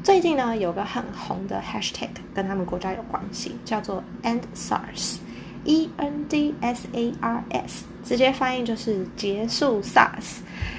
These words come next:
有没有人紧张一下，心里想说，“Oh my God，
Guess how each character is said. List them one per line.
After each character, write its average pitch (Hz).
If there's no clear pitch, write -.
有 285
没 359
有 392
人 330
紧 254
张 277
一 262
下， 269
心 269
里 247
想 208
说， 220
“Oh 359
my 196
God， 349